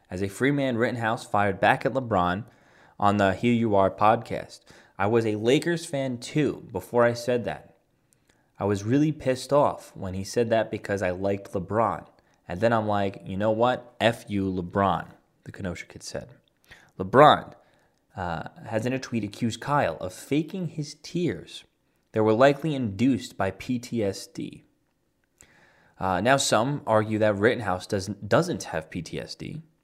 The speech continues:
We argue that not only is it likely that Rittenhouse has it, but that there would be some incred-, something incredibly wrong with him if he did not. Rittenhouse was forced into a situation.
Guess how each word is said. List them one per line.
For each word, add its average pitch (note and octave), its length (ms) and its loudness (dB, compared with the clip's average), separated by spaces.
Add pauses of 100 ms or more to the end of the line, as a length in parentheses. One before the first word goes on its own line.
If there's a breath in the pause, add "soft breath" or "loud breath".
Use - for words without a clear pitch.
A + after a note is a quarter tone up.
(640)
We C3 160 2
argue F#2 520 0 (140)
that G2 160 -4
not A#2 220 4
only A2+ 360 0
is - 200 -6
it G2+ 60 2
likely A2 340 2
that G2 140 0
Rittenhouse F#2+ 420 -4
has A#2 260 0
it, E2+ 240 -6 (880 soft breath)
but G#2+ 120 -2
that G#2 160 0
there G#2+ 120 6
would G#2+ 200 0
be G#2 100 -2
some B2+ 320 -2
incred-, A#2 420 -4
something C3+ 280 -4
incredibly A#2 420 2
wrong A#2 320 4
with F#2+ 140 -2
him E2+ 260 -8 (100)
if G#2+ 140 -10
he G#2 100 -6
did F2+ 180 -4
not. G2 380 -4 (680)
Rittenhouse B2 400 0
was A2 120 -2
forced C#3 380 0
into B2+ 160 -4
a A#2+ 60 0
situation. F#2 720 -6